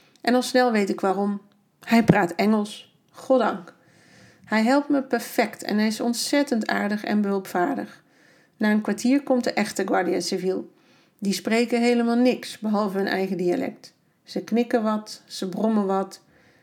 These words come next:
en gaan door waar ze mee bezig waren. Wat niet heel veel was, verwacht ik, als ik de omgeving van dit dorpje de afgelopen dagen een beetje heb leren kennen.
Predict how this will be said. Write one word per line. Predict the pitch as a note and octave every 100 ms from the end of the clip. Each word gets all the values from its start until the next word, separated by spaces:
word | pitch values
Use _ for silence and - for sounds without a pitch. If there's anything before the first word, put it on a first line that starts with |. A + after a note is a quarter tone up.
| _
en | - A3+
gaan | G#3 G3
door | F#3 F#3+
waar | G3
ze | G3
mee | A3
bezig | G3+ F#3 F3+ F3+
waren. | G3 F3+ F#3 A3 G#3+ _ _ _ _ _ _
Wat | - G3 F#3+
niet | G#3+ G#3+
heel | G3+ G#3+
veel | F#3+ A3 A3 F#3
was, | F3 - -
verwacht | F#3+ F#3 F3+ -
ik, | G#3+
als | G3+
ik | F#3
de | -
omgeving | - F#3+ G3 F#3+ F#3+ F#3
van | F#3
dit | F#3 F3+
dorpje | G3 F#3+ F#3+
de | F#3
afgelopen | G#3 - G3 F#3 F#3 F#3
dagen | F#3+ F#3 F#3
een | G3 F#3+
beetje | A3 F#3 F#3
heb | F3+
leren | F#3+ F#3+ F3+
kennen. | F3+ F#3+ B3+